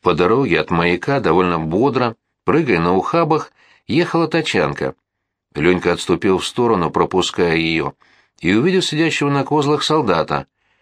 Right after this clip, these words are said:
Рядом с ним какого-то нахохлившегося господина в котелке, а сзади, тесно сжатого с двух сторон вооруженными винтовками солдатами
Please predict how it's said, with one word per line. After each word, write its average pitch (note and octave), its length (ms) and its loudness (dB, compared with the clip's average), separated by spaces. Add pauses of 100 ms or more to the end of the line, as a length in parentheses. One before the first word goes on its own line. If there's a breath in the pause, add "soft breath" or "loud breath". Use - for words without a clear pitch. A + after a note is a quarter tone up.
(580)
Рядом C3+ 380 0
с - 100 -6
ним F#3 300 0 (340)
какого-то A2 460 0
нахохлившегося F#2+ 1000 0
господина E2+ 600 0
в - 60 -10
котелке, G2+ 720 -2 (360)
а A2 160 0
сзади, C#3 500 -2 (300)
тесно G2+ 460 0
сжатого E2+ 500 0
с D#2 80 -4
двух F2+ 220 0
сторон A#2 420 -2 (380 soft breath)
вооруженными F#2+ 680 0
винтовками F2+ 680 0
солдатами B2+ 720 -2